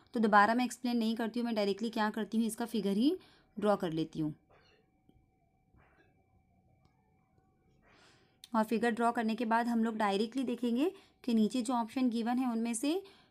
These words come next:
इस सवाल क्या है कि मंदरजा झैल में से, सॉरी, क्या सवाल है कि मंदरजा झैल में से करीबी मेम्ब्रान के दो जोड़े कौन से हैं, यानी कौन से दो ऐसी यहाँ पर जो दो जोड़ियाँ गिवन है वो फिगर के हिसाब से करीब करीब में हैं।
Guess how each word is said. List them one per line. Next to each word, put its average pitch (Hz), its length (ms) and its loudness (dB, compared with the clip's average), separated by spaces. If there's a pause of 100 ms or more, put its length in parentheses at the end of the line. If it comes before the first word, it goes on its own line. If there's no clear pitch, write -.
(160)
इस 220 160 -4
सवाल 220 400 2
क्या 247 200 0
है 285 160 2
कि 302 140 -2
मंदरजा 226 440 0
झैल 208 380 -2
में 202 180 -2
से, 226 260 -2 (180)
सॉरी, 226 320 -4 (920)
क्या 247 180 4
सवाल 233 320 -2
है 240 60 -2
कि 269 120 -2
मंदरजा 233 520 0
झैल 226 400 -4
में 220 200 0
से 262 300 -4 (180)
करीबी 226 600 0
मेम्ब्रान 220 480 0
के 254 120 -6
दो 226 180 -2
जोड़े 220 280 0
कौन 208 300 -2
से 208 100 -4
हैं, 170 160 -2 (360)
यानी 226 240 0
कौन 214 320 -2
से 269 180 -4
दो 220 180 0
ऐसी 220 260 -4
यहाँ 220 240 -2
पर 214 120 -4
जो 214 140 -2
दो 208 180 0
जोड़ियाँ 214 340 -2
गिवन 202 380 -4
है 302 140 0 (400)
वो 240 120 2
फिगर 220 300 2
के 247 100 -2
हिसाब 233 320 0
से 277 180 -4
करीब 220 380 0
करीब 208 320 0
में 285 220 2
हैं। 196 200 -2